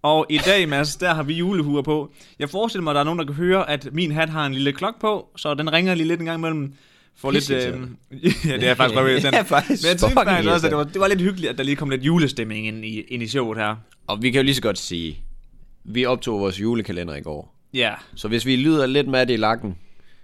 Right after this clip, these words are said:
Speaker 2: i dag,
Speaker 1: Det betyder bare,
Speaker 2: så
Speaker 1: at man er
Speaker 2: er
Speaker 1: træt,
Speaker 2: det
Speaker 1: ikke?
Speaker 2: Jo,
Speaker 1: Ja,
Speaker 2: man er sådan
Speaker 1: man
Speaker 2: lidt.
Speaker 1: er, man er færdig.
Speaker 2: Vi har lidt blanke øjne i dag, og det var fordi, at det, der var snaps, og der var øl, og der var rødvin i går. Men altså,
Speaker 1: Men apropos
Speaker 2: gotta represent.
Speaker 1: Ja, lige præcis. Men apropos julekalenderen, ikke også?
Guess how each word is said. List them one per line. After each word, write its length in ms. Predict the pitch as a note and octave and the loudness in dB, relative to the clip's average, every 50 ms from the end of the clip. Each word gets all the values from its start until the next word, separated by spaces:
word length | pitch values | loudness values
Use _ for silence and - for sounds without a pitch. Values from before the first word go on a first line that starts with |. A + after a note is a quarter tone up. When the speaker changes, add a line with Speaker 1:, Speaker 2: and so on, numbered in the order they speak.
| - - - - | -20 -20 -16 -12
Speaker 2:
i 80 | - G2 | -4 -2
dag, 380 | A2 A#2+ B2 A#2+ A#2 A#2 - _ _ _ _ _ _ _ _ _ _ _ _ _ _ _ _ _ _ _ _ _ _ _ _ _ _ _ | 0 0 0 0 -2 -6 -12 _ _ _ _ _ _ _ _ _ _ _ _ _ _ _ _ _ _ _ _ _ _ _ _ _ _ _
Speaker 1:
Det 60 | D3 | -4
betyder 160 | C3 A#2+ B2+ A2+ | -2 -2 -2 0
bare, 80 | A#2+ | 2
Speaker 2:
så 80 | A#2 A#2 | 2 2
Speaker 1:
at 40 | G2+ | 2
man 0 | |
er 20 | |
Speaker 2:
er 40 | F2+ | 2
Speaker 1:
træt, 180 | E2 G#2 A#2 | 2 -2 -4
Speaker 2:
det 60 | A2+ A2 | -4 -6
Speaker 1:
ikke? 120 | G#2 A2 A#2 A#2 A2 - - - E2+ D#2 A#1+ | -10 -12 -14 -16 -16 -18 -18 -14 -12 -12 -12
Speaker 2:
Jo, 100 | G1+ - - | -12 -8 -6
Speaker 1:
Ja, 180 | A#2+ A#2+ A2+ | -4 -2 -2
Speaker 2:
man 100 | G#2 G2+ | 0 0
er 120 | G2 F#2+ F#2+ | 0 -2 -2
sådan 220 | - F2 E2+ - | -4 -8 -2 0
Speaker 1:
man 140 | D3 C#3+ C#3 | 2 4 4
Speaker 2:
lidt. 100 | C3+ B2+ | 2 2
Speaker 1:
er, 40 | C#3+ | 0
man 140 | C#3 C3 | 0 0
er 100 | B2+ B2+ | 0 2
færdig. 460 | A#2 B2+ B2+ B2 A#2+ A#2 A#2+ A#2+ B2 A#2+ | 2 2 2 2 2 0 -4 -8 -8 -4
Speaker 2:
Vi 80 | - B2+ | 0 2
har 80 | C#3+ C#3 | 2 4
lidt 160 | C3 A#2+ A2 | 4 4 4
blanke 260 | B2+ C3 C3+ C3 A#2+ | 4 2 4 2 0
øjne 160 | A2+ A2 A2 | 0 0 0
i 40 | G#2+ | 0
dag, 220 | G#2+ G#2+ G#2 F#2 | 0 0 0 -2
og 60 | D#2+ G2 | -2 -2
det 80 | A2 | -4
var 60 | G#2+ | -4
fordi, 220 | G2 - G#2 A2 G#2+ | -4 -4 -2 0 0
at 120 | G2+ F#2 - - - - | 0 -2 -4 -10 -10 -6
det, 540 | B2 A#2 A2 G#2+ G2+ F#2+ F#2 F#2+ F2+ F2+ - | -2 -2 0 0 -2 -4 -4 -6 -6 -6 -6
der 60 | A2+ | -6
var 140 | A2+ G#2 F2 | -4 -4 -4
snaps, 340 | - - G2+ G2+ G2+ - - | -4 -4 -2 -2 -2 -4 -6
og 60 | - | -6
der 60 | F#2 | -4
var 160 | F#2 G2+ A#2 | -2 0 0
øl, 180 | A#2+ A2 A2 A2 G#2+ G2+ | 2 2 0 0 -2 -2
og 60 | F#2+ | -2
der 60 | F#2+ | 0
var 60 | G2+ | 2
rødvin 400 | A#2 C3 C3+ C3 A#2+ B2 G#2+ G2 | 4 4 4 4 2 0 -2 -2
i 40 | G2 | -2
går. 360 | F#2 A2 A2 G#2+ G2+ - - - - - - - - - - - - - - - - | -2 -2 -2 -2 -4 -6 -12 -18 -20 -20 -20 -20 -20 -20 -20 -20 -20 -20 -20 -20 -6
Men 220 | - A2+ A#2+ A#2 A2 | 0 2 2 2 2
altså, 320 | F#2+ F2 G2+ F#2+ E2 E2+ F2+ - - - - _ - - - - | 0 -2 -2 -4 -4 -4 -8 -12 -18 -20 -20 _ -20 -20 -14 -6
Speaker 1:
Men 160 | C3 C3 B2+ | -6 -4 0
apropos 500 | C3 F#3+ A#3 A#3 G#3 D#3+ C3+ C#3 D3+ D#3 | 2 2 2 2 0 -2 0 0 2 4
Speaker 2:
gotta 200 | D3 D3+ D3+ A#2 | 4 4 4 2
represent. 560 | G#2+ A2 A#2 A#2 - - A2 - - C#3+ C#3+ | 2 2 0 0 0 -4 -8 -6 -4 -2 0
Speaker 1:
Ja, 100 | E3 F3+ | 2 2
lige 140 | F#3 G#3 G#3+ | 2 0 0
præcis. 260 | F#3 F#3 E3+ E3+ D3+ | 0 2 2 2 2
Men 100 | C#3+ D3 | 2 2
apropos 520 | C#3+ F#3 G#3 F#3+ D3 C3+ D3 D#3 E3 D#3+ D3 | 2 2 2 2 2 2 4 4 4 4 2
julekalenderen, 600 | D3+ E3+ F3+ F#3 E3+ D3+ - B2+ B2+ B2+ B2 A2 | 2 2 2 2 2 0 -2 -4 -4 -4 -4 -6
ikke 140 | G#2+ A2 A2+ | -6 -4 -4
også? 140 | B2 B2+ | -6 -6